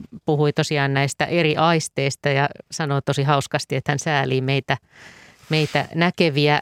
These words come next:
Ja meillä oli ennen tätä lähetystä niin Instagramissa kysely, e, ja missä kyseltiin vähän ihmisten luontosuhteesta ja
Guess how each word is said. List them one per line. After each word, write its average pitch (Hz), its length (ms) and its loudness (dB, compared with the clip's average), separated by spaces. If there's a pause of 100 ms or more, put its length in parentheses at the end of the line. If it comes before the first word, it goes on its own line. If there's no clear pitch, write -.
Ja 151 220 0
meillä 190 240 2
oli 196 140 4
ennen 220 220 2
tätä 165 240 2
lähetystä 165 540 2
niin 147 280 0 (240)
Instagramissa 156 800 -2
kysely, 160 540 0 (340)
e, - 80 0 (200)
ja 143 240 0 (100)
missä 156 240 -6
kyseltiin 156 380 -2
vähän 151 180 2
ihmisten 151 360 -2
luontosuhteesta 143 880 -2 (480)
ja 139 220 0